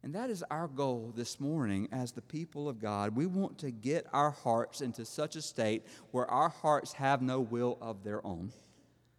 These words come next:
where we abandon our will, we abandon our wants, and we begin to want what He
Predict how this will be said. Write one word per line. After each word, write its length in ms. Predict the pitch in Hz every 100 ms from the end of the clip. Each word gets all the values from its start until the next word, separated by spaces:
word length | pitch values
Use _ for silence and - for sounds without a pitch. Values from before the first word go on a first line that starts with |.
| _ _ _ _
where 200 | 113 - -
we 180 | 135 135
abandon 800 | 139 120 107 139 170 185 175 170 - -
our 240 | 123 160
will, 480 | 170 147 151 151 147
we 140 | 117
abandon 720 | 107 98 107 135 156 160 143 135 - -
our 240 | 131 156
wants, 480 | 143 139 139 - -
and 120 | 117
we 140 | 113 135
begin 380 | 127 120 135
to 120 | - 113
want 300 | 110 135 -
what 280 | 117 -
He 360 | 120 143 156 151